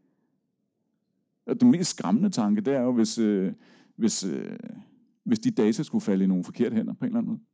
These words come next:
Nu er det jo fint, tænker man i hvert fald, <laughs> med det vi ved, at det er Mark Zuckerberg og alt, øh, kører, som det nogle gange gør. Men det kunne godt være, der kom nogle omvæltninger. Øhm, hvis man skal give et rigtig godt eksempel på, hvor, øh, at, øh, øh,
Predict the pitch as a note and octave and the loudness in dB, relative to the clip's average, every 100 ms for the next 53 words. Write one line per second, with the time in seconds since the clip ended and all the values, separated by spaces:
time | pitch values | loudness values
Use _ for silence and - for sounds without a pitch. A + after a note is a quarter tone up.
0 | _ _ _ - A3 F4 G#3 F#3 A#2+ G2 | _ _ _ 0 2 4 2 0 -2 -2
1 | - _ _ - A#2+ A2+ G#2+ G#2+ G2 C#3+ | -8 _ _ 0 2 4 4 4 2 0
2 | D3 - B2+ A#2+ A2 G#2 C#3+ - - - | 0 0 2 4 4 4 2 -2 -14 -20
3 | - - - B2 G#2+ G#2+ A2+ A2+ C3 A#2+ | -10 -4 4 6 4 2 0 0 0 0
4 | A2+ A2 G#2+ A#2 A2+ A#2+ A2 G#2 G#2+ B2 | 2 2 2 0 -2 0 2 2 0 -2
5 | A#2 G#2 B2+ B2+ G#2+ G#2+ G#2 A#2 D3+ C3+ | -2 0 2 0 0 -2 -2 -4 -4 -4
6 | F3 G3+ E3+ - G2+ F2 F2+ - - - | -2 -4 -2 -2 0 0 -2 -6 -10 -14
7 | _ _ _ _ _ _ _ - G2 F2+ | _ _ _ _ _ _ _ -6 -4 -4
8 | - - - - _ _ _ _ _ _ | -6 -8 -10 -14 _ _ _ _ _ _
9 | _ _ _ _ _ _ _ - - A2+ | _ _ _ _ _ _ _ -14 2 2
10 | - A2 D#3+ B2 B2+ D3 D#3+ B2 A#2+ - | 2 -4 -4 -2 -2 -2 0 2 0 -2
11 | B2+ A2 - F#2 - G#2 G2+ G2 G2 F#2+ | -4 -4 -4 -4 -2 0 0 2 2 0
12 | - F#2 - F#2+ F2 E2+ F#2 _ _ _ | -2 -4 -2 0 0 -2 -6 _ _ _
13 | _ _ _ - G#3+ | _ _ _ -14 -10